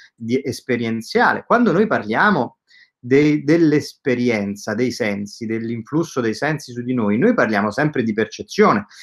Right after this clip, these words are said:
Se io tocco un oggetto, eh, tocco questo computer, eh, cosa succede? La punta del mio dito trasmetterà,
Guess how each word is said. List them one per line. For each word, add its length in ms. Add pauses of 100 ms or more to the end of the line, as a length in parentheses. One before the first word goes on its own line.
Se 200
io 260
tocco 640 (220)
un 220
oggetto, 800 (200)
eh, 520
tocco 720
questo 1000
computer, 840 (400)
eh, 1040
cosa 220
succede? 440
La 120
punta 480
del 200
mio 200
dito 680
trasmetterà, 1160